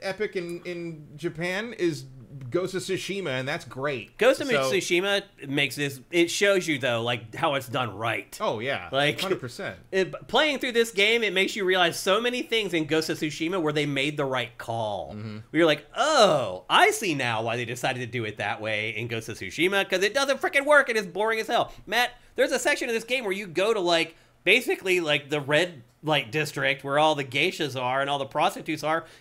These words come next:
Speaker 2: and it's still boring as shit. It's like, if you can't make going to the red light district interesting, what the hell?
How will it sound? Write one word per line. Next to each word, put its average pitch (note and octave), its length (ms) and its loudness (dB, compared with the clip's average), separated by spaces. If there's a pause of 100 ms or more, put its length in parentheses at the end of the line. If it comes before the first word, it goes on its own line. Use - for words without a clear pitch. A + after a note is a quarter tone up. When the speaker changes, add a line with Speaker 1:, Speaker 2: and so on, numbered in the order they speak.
(140)
Speaker 2:
and F4 180 6
it's F4+ 220 2
still F4+ 920 4 (160)
boring E4 720 10
as E4+ 240 2
shit. - 840 0 (400)
It's C4 120 -2
like, D4+ 120 0
if D4+ 80 -4
you G#4+ 200 4
can't G#4+ 300 0
make E4 380 -2
going D4 400 4
to D4 80 -6
the A3 120 -2
red F3 300 -2
light D#4+ 240 -2
district E4+ 540 -2
interesting, F4+ 720 -2 (360)
what A#4+ 220 2
the G4 80 2
hell? F#4+ 760 2